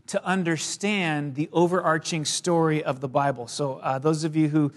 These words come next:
received the communique email this week, uh, we said we're gonna try to do the Bible in thirty minutes.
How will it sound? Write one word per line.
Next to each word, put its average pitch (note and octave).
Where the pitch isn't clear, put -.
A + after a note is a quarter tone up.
received D3+
the C#3
communique E3
email D#3+
this D#3
week, D#3+
uh, D3
we D#3
said F3
we're D#3+
gonna E3
try F#3
to F3+
do F#3
the F3+
Bible E3+
in D3
thirty E3+
minutes. D3